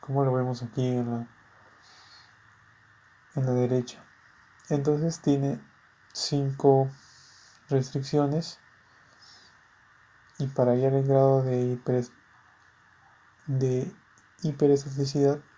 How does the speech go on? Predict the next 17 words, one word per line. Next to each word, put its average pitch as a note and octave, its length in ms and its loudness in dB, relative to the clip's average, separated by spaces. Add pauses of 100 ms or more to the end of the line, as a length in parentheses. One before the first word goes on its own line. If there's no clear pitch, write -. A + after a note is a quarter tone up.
(680)
sería B2+ 560 -2
cinco D3 480 -4
menos B2 380 -4
tres, C#3+ 500 2
que C3+ 100 0
es B2 60 -2
el B2+ 140 -4
número B2+ 260 0
de B2 80 0
ecuaciones B2+ 420 -4
de B2+ 100 -4
la A#2+ 80 -6
estática, C#3 540 -2 (1500)
y C#3+ 100 -2
nos C3 160 0
daría C3 300 0
dos. A#2+ 360 -2